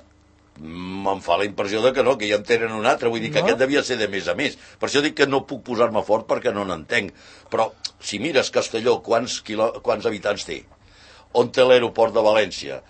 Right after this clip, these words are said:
Speaker 1: On té... Bueno, a mi em sembla que, em sembla que
Speaker 2: A veure,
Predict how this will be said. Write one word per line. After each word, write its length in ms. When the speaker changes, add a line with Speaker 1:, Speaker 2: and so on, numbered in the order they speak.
Speaker 1:
On 200
té... 180
Bueno, 380
a 100
mi 100
em 100
sembla 380
que, 120
em 80
sembla 320
que 160
Speaker 2:
A 240
veure, 220